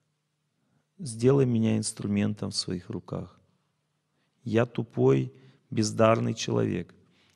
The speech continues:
Всё, что я говорю, ничего я в этого не выполнил в своей жизни. Я так и остаюсь несчастным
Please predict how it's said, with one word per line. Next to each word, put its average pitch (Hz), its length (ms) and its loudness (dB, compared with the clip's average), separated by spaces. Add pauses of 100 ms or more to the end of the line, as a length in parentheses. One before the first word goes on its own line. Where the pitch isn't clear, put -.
(180)
Всё, 127 320 2
что 139 220 -4
я 135 160 2
говорю, 120 640 0 (560)
ничего 120 500 2
я 135 160 4
в 120 60 2
этого 127 300 0
не 120 140 2
выполнил 123 540 2
в 110 60 -4
своей 107 260 -2
жизни. 98 520 -4 (480)
Я 113 120 2
так 131 260 2
и 143 40 6
остаюсь 135 640 2
несчастным 131 800 0